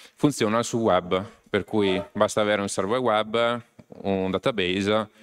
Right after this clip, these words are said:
e il gioco è fatto. Si utilizza via web, per cui al tempo, sviluppando siti web, avevo anche le conoscenze proprio di lavorare sul web e lavorare coi database.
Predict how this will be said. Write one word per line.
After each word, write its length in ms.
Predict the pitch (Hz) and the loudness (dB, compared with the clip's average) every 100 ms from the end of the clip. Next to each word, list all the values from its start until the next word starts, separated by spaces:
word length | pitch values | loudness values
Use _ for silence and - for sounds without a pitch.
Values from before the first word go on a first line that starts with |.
| - _ _ | -20 _ _
e 120 | - 95 98 | -2 -2 0
il 60 | |
gioco 240 | 95 87 98 | -2 -2 -4
è 20 | |
fatto. 440 | - 95 - 92 _ _ _ _ _ _ _ - | -2 -4 -4 -10 _ _ _ _ _ _ _ -4
Si 80 | - | -2
utilizza 400 | 156 139 135 117 | 0 0 0 0
via 180 | 120 147 | 0 2
web, 440 | 120 110 120 139 | 2 2 2 -2
per 180 | 127 113 | -2 -2
cui 400 | 131 127 104 101 - - | -2 0 0 -2 -8 -2
al 180 | 117 113 | -2 2
tempo, 480 | 120 113 110 139 | 0 0 0 -2
sviluppando 500 | 127 110 110 120 117 | 0 -2 0 0 0
siti 240 | 110 110 127 | -2 -4 -2
web, 320 | 123 101 104 | 0 2 2
avevo 240 | 98 98 | 2 2
anche 220 | 98 98 107 | 0 0 -2
le 100 | 104 | -2
conoscenze 1000 | 107 113 - 98 95 104 104 104 110 - - | -2 -4 -2 -2 -2 -4 -2 0 0 -6 -10
proprio 200 | - 113 | -6 -2
di 120 | 110 | 2
lavorare 480 | 101 98 90 95 92 | 2 4 2 2 -2
sul 200 | - 98 | -6 -4
web 400 | 95 92 90 90 _ - - - _ | -4 -4 -8 -12 _ -20 -20 -20 _
e 160 | - | 0
lavorare 340 | 110 98 92 95 | 2 4 2 0
coi 160 | - | -2
database. 760 | 95 92 98 95 92 92 95 95 | -2 0 -2 -2 -4 -4 -6 -10